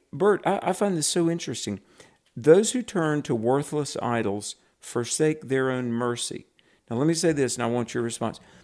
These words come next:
Friend, God has mercy for you. There is a big old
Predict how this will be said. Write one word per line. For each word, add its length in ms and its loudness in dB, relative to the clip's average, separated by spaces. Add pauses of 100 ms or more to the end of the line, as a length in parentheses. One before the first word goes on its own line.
(140)
Friend, 340 0 (200)
God 480 2
has 480 -4
mercy 500 -2
for 220 -8
you. 340 -6 (540)
There 400 6
is 180 2
a 80 0
big 400 -2
old 460 4